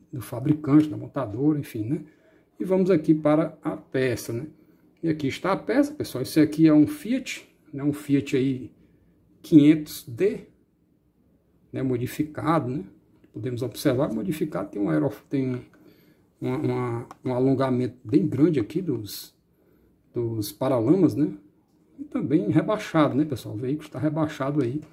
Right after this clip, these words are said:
Então aqui está o Fiat quinhentos D modificado, né? E é dos anos sessenta, né? Uma peça aqui que faz referência aí a um veículo dos anos sessenta, né?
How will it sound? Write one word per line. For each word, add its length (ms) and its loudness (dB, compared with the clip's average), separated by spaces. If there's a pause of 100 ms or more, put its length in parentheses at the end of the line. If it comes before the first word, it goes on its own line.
(560)
Então 200 -8
aqui 220 -6
está 280 -6
o 60 2
Fiat 720 -2
quinhentos 500 8
D 440 0
modificado, 920 -2
né? 240 -4
E 60 -12
é 60 -12
dos 280 -4
anos 180 2
sessenta, 640 2
né? 100 -6
Uma 180 -6
peça 320 -6
aqui 280 -8 (600)
que 60 -20
faz 160 -2
referência 540 2
aí 60 0
a 20 2
um 60 2
veículo 520 0 (460)
dos 240 0
anos 220 4
sessenta, 680 -4
né? 160 -8